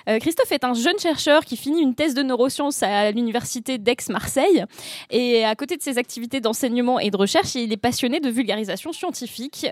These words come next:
euh, autour des sciences cognitives. Euh, membre du Café des Sciences, il est l'auteur d'un podcast, La tête dans le cerveau, qui chaque semaine vous invite à découvrir les mystères et les secrets du cerveau, tout en ouvrant à la réflexion sur la science et la recherche.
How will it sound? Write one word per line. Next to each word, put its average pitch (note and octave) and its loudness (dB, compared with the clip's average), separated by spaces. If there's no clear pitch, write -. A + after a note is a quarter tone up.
euh, G3 0
autour A#3+ -2
des A3+ -4
sciences E4 -4
cognitives. C4 -2
Euh, G#3 4
membre D4+ 4
du C4 -4
Café D#4 -2
des C#4 -4
Sciences, E4 -6
il A#3+ -6
est A#3+ -6
l'auteur A#3 -4
d'un F#3+ -6
podcast, C#4+ -2
La F#3 -2
tête C4 -6
dans G#3+ -4
le G#3+ -4
cerveau, G3 -4
qui C#4+ -6
chaque C4+ -4
semaine C#4 -2
vous A#3 -4
invite A3 -4
à G3+ -2
découvrir A#3 -4
les G3+ -2
mystères B3 0
et G3 -2
les G3 -4
secrets A3+ -4
du G3+ -8
cerveau, G#3 -2
tout B3+ -8
en G#3+ -4
ouvrant A3+ 2
à G#3 2
la F#3 2
réflexion G#3+ -6
sur B3 -4
la F3 2
science C4 -6
et B3+ 2
la G#3+ 4
recherche. F#3 -2